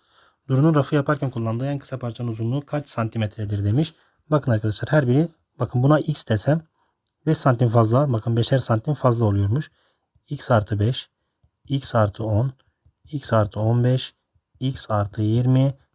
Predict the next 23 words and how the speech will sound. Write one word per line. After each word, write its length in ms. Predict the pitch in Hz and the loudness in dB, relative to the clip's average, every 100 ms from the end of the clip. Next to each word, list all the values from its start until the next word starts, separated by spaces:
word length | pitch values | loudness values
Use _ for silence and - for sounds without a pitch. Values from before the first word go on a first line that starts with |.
| _ | _
ve 100 | 120 | -6
x 200 | 143 - | -6 -2
artı 260 | 107 104 147 | -2 0 -2
yirmi 340 | 135 117 120 | 0 2 2
beş 280 | 127 110 - - | 2 0 -4 -10
oluyormuş. 640 | 101 98 98 117 160 - | -4 0 0 -2 -6 -10
Bakın 220 | 113 - | -12 -8
bütün 220 | 123 175 156 | -4 0 2
bunların 260 | 120 113 | 2 0
toplamı 360 | 113 104 131 165 | -2 -4 0 0
beş 160 | 151 | 0
yüz 80 | 135 | 2
elli 220 | 131 131 | 2 4
beş 160 | 127 - | 0 -2
olacakmış. 460 | 98 98 - 110 - - | -6 -8 -12 -18 -16 -4
Bir, 280 | 123 131 - _ _ _ - | 0 0 -2 _ _ _ -10
iki, 280 | 127 - 127 | -10 -4 -2
üç, 320 | 123 - - | -2 -4 -2
dört, 280 | 120 120 - | -2 -2 -4
beş, 200 | 127 - | -4 0
altı 280 | 117 117 135 | 2 2 0
tane 340 | 113 101 104 | 0 2 0
x 280 | 147 - - | -2 -4 -12